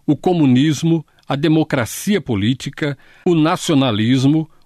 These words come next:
o conservadorismo, o ajuste social, o behaviorismo, o secularismo,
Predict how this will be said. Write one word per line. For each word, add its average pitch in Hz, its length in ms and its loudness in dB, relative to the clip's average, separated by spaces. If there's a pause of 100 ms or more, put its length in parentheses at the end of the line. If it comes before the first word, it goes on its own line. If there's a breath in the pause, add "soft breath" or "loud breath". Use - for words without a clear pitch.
o 147 140 0
conservadorismo, 131 1400 0 (220 soft breath)
o 151 100 2
ajuste 151 560 0
social, 113 680 -4 (500 soft breath)
o 147 320 4
behaviorismo, 147 1160 0 (440 soft breath)
o 139 100 -4
secularismo, 147 960 0